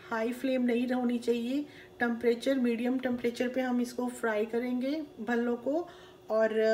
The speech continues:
इस टाइम इसकी हीट मीडियम पर की हुई है मैंने। और कोई भी आप प्लेट ले लें या फिर आप, अ, टोकरी ले लें जिसके अंदर आपने भल्लों को निकालना है। पेपर टॉवल बिछा लें, एक्स्ट्रा ऑयल जो होगा वो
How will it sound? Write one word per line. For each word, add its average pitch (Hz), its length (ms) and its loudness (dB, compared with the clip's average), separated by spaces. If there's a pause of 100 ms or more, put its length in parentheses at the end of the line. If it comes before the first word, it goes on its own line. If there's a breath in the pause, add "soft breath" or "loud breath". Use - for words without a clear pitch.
(320)
इस 254 200 -6
टाइम 285 240 4
इसकी 277 260 0
हीट 254 320 -2
मीडियम 240 300 2
पर 269 220 0
की 247 180 -2
हुई 240 140 -2
है 262 80 2
मैंने। 254 340 0 (480 loud breath)
और 226 400 4 (260)
कोई 269 220 2
भी 277 180 4
आप 262 240 0 (1040 loud breath)
प्लेट 254 320 0
ले 269 140 4
लें 269 240 4
या 254 160 2
फिर 247 300 -2
आप, 220 340 -2
अ, 220 600 -2
टोकरी 233 360 4
ले 262 120 2
लें 254 200 0
जिसके 247 300 -4
अंदर 240 280 0
आपने 226 380 -2
भल्लों 233 340 0
को 233 120 -4
निकालना 220 560 0
है। - 440 -4 (100)
पेपर 240 280 0
टॉवल 240 340 -2
बिछा 247 360 -2
लें, 302 260 -2 (140)
एक्स्ट्रा 262 460 0
ऑयल 233 320 0
जो 247 180 0
होगा 233 260 -2
वो 254 240 2